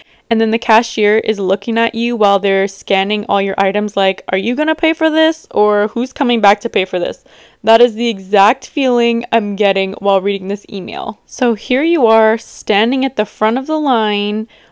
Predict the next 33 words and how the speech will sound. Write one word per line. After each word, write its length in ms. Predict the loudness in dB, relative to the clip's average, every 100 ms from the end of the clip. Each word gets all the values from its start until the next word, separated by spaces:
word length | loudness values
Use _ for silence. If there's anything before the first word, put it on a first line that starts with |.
| _
with 460 | -4 2 2 0 -4
your 420 | 2 4 4 2
Charlotte 540 | -2 0 0 2 -4
Tilbury 420 | 0 0 2 -2
pressed 440 | -4 -2 -2 -2 -4
powder 340 | 0 4 4
that 140 | 2 -2
you're 100 | -6
trying 480 | -6 -8 -6 -6 -8
to 120 | -8
return, 840 | -10 -10 -6 -4 -4 -4 -6 -4
a 360 | -2 0 0 -4
cashier 800 | -4 2 2 0 -6 0 2 2
looking 340 | 0 -4 -2
at 140 | -2 -2
you 280 | -4 -2
like 280 | 0 -2 -2
you're 140 | -2 -2
a 40 |
scammer, 720 | -2 -8 -2 -2 -2 -4 -6 -10 _ _ _
and 240 | -6 -4 -4
you 240 | -2 -2
just 320 | 0 0 -2
scrolling 540 | -8 -2 0 2 0 -2
through 140 | -4
your 180 | -4 -4
phone, 640 | -2 0 0 0 -2 -6 -10 _ _
trying 400 | -2 2 2 2
to 140 | -4
find 320 | -2 0 0
more 120 | -2 -2
evidence 560 | -2 -2 -4 -6 -8 -6
that 420 | 0 0 0 -4